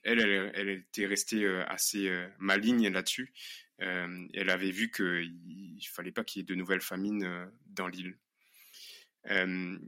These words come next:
ça, c'était pour le point un petit peu géopolitique de, de sa vie, ce qu'elle a, elle a vu comme changement.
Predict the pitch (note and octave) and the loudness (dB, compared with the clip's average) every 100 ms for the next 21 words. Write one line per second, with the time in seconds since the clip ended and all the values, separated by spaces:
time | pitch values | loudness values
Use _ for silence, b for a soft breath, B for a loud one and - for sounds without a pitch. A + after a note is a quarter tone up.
0 | - - G#2 - A2+ A2 G#2 G2 G#2+ G2+ | -6 0 2 4 2 2 2 4 4 4
1 | F#2+ - G2+ G2+ G#2 A2 G2 - - - | 2 2 2 4 4 2 0 -2 -4 -2
2 | F#2 F#2 F#2 - - G2 G2+ G2+ C#3+ - | 0 0 -4 -12 -4 0 0 2 0 2
3 | F#2+ F2+ F2+ F2 - F#2+ F#2 A2 A#2 G2+ | 2 0 -2 -6 -6 -4 -4 -4 0 -2
4 | - F#2 - B2 E3 | -2 -4 -4 -4 -6